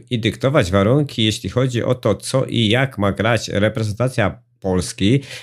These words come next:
E, mamy nadzieję, że to przyniesie wymierne rezultaty. Dzisiaj na początku mówiliśmy o, e, wspaniałej serii zwycięstw w Australian Open Magdy Linette.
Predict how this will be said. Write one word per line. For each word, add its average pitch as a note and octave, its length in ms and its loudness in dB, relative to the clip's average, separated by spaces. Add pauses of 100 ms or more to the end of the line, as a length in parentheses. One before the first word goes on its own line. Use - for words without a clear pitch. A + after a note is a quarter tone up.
(100)
E, G2 280 2
mamy G2 260 0
nadzieję, G#2+ 340 2
że F2+ 140 0
to F#2 160 0
przyniesie F2+ 460 -4
wymierne F2+ 600 0
rezultaty. F2 1000 -2
Dzisiaj A2+ 540 0
na G2+ 240 0
początku B2+ 480 -4
mówiliśmy C#3 460 0
o, C#3 200 4 (300)
e, A2+ 160 0
wspaniałej G#2+ 840 0
serii C#3+ 440 0
zwycięstw A#2 520 -2
w - 20 -2
Australian F#2+ 400 0
Open G2+ 260 0
Magdy G2 320 2
Linette. F2+ 600 0